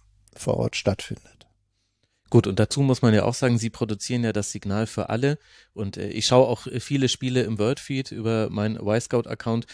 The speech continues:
Speaker 2: und logischerweise die Kommentatoren da, die wissen jetzt gar nicht immer, worum geht's jetzt bei dieser Tapete <laughs> und können das gar nicht immer erklären. Also das ist natürlich auch
Speaker 1: Ja, w-, am, am Ende ist ja so, ähm,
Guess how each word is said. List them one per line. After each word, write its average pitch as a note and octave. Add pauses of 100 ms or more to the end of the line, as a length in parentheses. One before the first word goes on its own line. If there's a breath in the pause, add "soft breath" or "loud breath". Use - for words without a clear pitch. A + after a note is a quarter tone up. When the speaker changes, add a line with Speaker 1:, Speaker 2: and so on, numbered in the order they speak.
(220 loud breath)
Speaker 2:
und G#2+
logischerweise A#2
die A#2+
Kommentatoren A2+
da, G2+
die G2
wissen G2
jetzt F#2
gar F#2
nicht F2+
immer, F2
worum F2+
geht's F#2+
jetzt -
bei F#2
dieser E2+
Tapete G2+
<laughs> -
und G2+
können G2+
das F2
gar E2+
nicht E2
immer D#2
erklären. -
Also F2
das F2+
ist -
natürlich -
auch -
Speaker 1:
Ja, C3+
w-, - (160)
am, E3
am D3+
Ende E3+
ist D3
ja C3
so, A#2+ (440 loud breath)
ähm, B2+